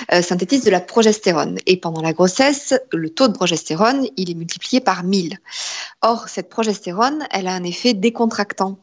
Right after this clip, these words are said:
sur les muscles lisses de l'utérus et de l'intestin. Donc, ça permet de réduire le risque de, de contraction de l'utérus, euh, ce qui est très bénéfique. En revanche, en contrepartie, ça va diminuer aussi les contractions intestinales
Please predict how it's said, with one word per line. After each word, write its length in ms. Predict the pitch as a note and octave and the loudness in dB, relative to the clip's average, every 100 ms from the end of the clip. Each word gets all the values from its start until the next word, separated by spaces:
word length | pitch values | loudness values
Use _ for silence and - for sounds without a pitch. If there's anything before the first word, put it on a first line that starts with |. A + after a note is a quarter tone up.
| - | -12
sur 240 | - D#3+ | -8 -4
les 120 | D#3 | 0
muscles 400 | E3+ G#3+ - - | 4 4 4 -4
lisses 460 | - F3 G3 - - | 0 4 4 2 0
de 120 | F3 | 4
l'utérus 460 | E3+ F3 E3+ F3 - | 4 4 4 4 6
et 40 | |
de 80 | D#3+ | 4
l'intestin. 540 | D#3+ D#3+ D#3 A#3+ D#4+ - - - - - | 4 2 0 0 -2 -6 -8 -6 -6 0
Donc, 220 | F#3+ E3 | 2 2
ça 100 | G3 | 0
permet 240 | G3 G3+ G#3 | 4 4 4
de 80 | |
réduire 460 | G3 F#3+ G#3 G#3+ - | 4 2 4 2 2
le 160 | F3 E3 | -4 0
risque 300 | F#3 - F3+ | 0 2 2
de, 300 | D#3+ D#3 D3 | 4 4 2
de 80 | E3 | 2
contraction 560 | G3 F#3+ G#3 - G#3 | 2 4 0 0 2
de 60 | G3 | 2
l'utérus, 580 | F3 F3 F#3 D4 D#4+ - - - - - | 2 2 6 6 4 -6 -6 -8 -8 2
euh, 260 | F3 E3 D#3+ | 4 4 0
ce 100 | - | -2
qui 80 | - | -4
est 40 | |
très 160 | - G#3 | 0 2
bénéfique. 520 | F3 E3 C#4+ D#4+ - _ _ F3+ | 2 2 0 0 -2 _ _ 0
En 80 | F#3 | 2
revanche, 320 | F#3+ C4 B3+ | 2 2 0
en 60 | |
contrepartie, 560 | G3+ F3+ - E3+ - C#4+ | -10 -12 -8 -8 -2 -2
ça 160 | - G#3 | 0 0
va 100 | F3 | 0
diminuer 680 | F3 A3 A3+ G#3+ A#3+ F4 - - - - | 2 6 8 8 8 4 -4 -16 -16 2
aussi 360 | A#3+ - C4+ A3+ | 2 4 4 4
les 80 | |
contractions 440 | - F#3+ F3+ - F#3+ | 4 0 0 0 0
intestinales 720 | F3+ - - G3 A3+ D4 | 0 -2 4 6 6 4